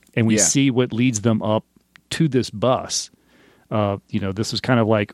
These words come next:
Speaker 1: was this fate sort of thing.
Speaker 2: Right.
Speaker 1: And we see them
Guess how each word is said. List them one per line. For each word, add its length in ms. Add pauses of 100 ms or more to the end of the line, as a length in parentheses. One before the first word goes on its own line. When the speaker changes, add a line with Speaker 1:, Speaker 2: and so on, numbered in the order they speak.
(540)
Speaker 1:
was 300
this 180
fate 400 (180)
sort 240
of 140
thing. 320
Speaker 2:
Right. 340 (680)
Speaker 1:
And 200
we 140
see 300
them 460